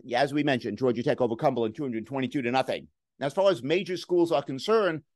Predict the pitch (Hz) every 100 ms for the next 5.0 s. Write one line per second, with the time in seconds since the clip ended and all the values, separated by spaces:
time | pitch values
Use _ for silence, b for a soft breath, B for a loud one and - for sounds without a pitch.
0 | _ _ _ 175 196 175 180 180 143 131
1 | - - 180 139 120 135 143 147 170 160
2 | 147 - 147 143 135 131 127 127 123 117
3 | 147 135 123 113 101 - _ _ _ _
4 | - 147 151 127 127 147 135 101 -